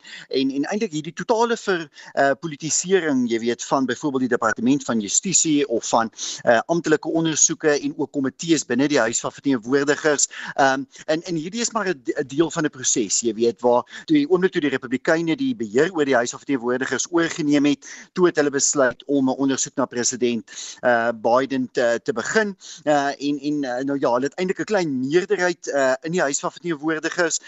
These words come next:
en daarmee saam het hulle nie regtig waar die steun van die Amerikaanse publiek nie. Net soos wat die Demokrate dit eintlik ook nie gehad het met hulle ondersoeke teen byvoorbeeld Donald Trump of so nie. Ek dink, ehm, uh,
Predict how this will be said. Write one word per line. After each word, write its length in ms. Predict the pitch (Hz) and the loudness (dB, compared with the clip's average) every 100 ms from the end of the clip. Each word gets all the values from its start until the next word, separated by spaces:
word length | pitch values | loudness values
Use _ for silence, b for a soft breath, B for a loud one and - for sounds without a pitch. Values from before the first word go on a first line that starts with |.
| 202 139 | -10 -4
en 120 | 143 | 2
daarmee 300 | 123 156 156 | 2 2 2
saam 320 | - 220 214 | 0 0 -2
het 100 | 180 | 0
hulle 180 | 151 147 | 0 0
nie 120 | 190 | -2
regtig 340 | 135 117 - | -4 -6 -8
waar 200 | 135 131 | -4 -4
die 100 | 127 | -4
steun 360 | 117 - 175 165 | -6 0 0 0
van 220 | - 135 | 0 0
die 100 | 131 | 2
Amerikaanse 600 | 131 151 139 139 139 151 | 2 0 0 0 2 0
publiek 400 | 135 110 170 - | -2 -2 -4 -2
nie. 160 | 123 101 B B | -4 -4 B B
Net 140 | 214 | -4
soos 120 | 262 233 | -2 0
wat 120 | 220 | 0
die 80 | 202 | 0
Demokrate 580 | 190 - 196 185 185 | -6 0 4 4 2
dit 120 | 165 151 | -2 -4
eintlik 220 | 160 180 | -4 -2
ook 140 | 165 | -2
nie 100 | 170 | -4
gehad 280 | 139 117 120 | -2 -2 0
het 100 | 135 | -4
met 120 | - | -4
hulle 220 | - 135 | -2 -2
ondersoeke 560 | 135 139 127 139 - 131 B B - | 0 -2 -2 -6 -2 -2 B B -2
teen 200 | 165 143 | 0 2
byvoorbeeld 380 | 131 147 139 | -2 0 0
Donald 300 | 113 120 127 - | 2 0 0 0
Trump 300 | 127 120 117 | 0 0 -2
of 120 | - | -4
so 180 | 131 113 | -2 -2
nie. 140 | 120 | -2
Ek 100 | 131 | 0
dink, 240 | 185 170 B 269 202 | 0 0 B -10 0
ehm, 260 | 139 139 135 B - | 2 2 -2 B 0
uh, 320 | 143 139 | 2 2